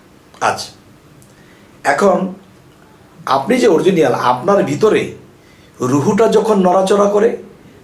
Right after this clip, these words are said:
তখন আপনি নড়াচড়া করেন, আপনি যখন নড়াচড়া করেন, তখন আপনার ছায়াটা নড়াচড়া করে। তাহলে একজনই তিনজন।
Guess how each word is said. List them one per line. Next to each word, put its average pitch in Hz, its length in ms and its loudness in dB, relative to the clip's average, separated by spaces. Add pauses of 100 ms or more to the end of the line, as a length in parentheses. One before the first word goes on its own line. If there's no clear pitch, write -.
(100)
তখন 185 360 -2
আপনি 160 340 0
নড়াচড়া 196 460 2
করেন, - 280 -2 (640)
আপনি 135 400 0
যখন 202 360 2
নড়াচড়া 190 380 2
করেন, 226 300 0 (440)
তখন 147 260 -4
আপনার 135 480 -2
ছায়াটা 151 360 -2
নড়াচড়া 120 460 -2
করে। - 180 -12 (340)
তাহলে 135 160 0
একজনই 185 640 -2
তিনজন। 123 380 -4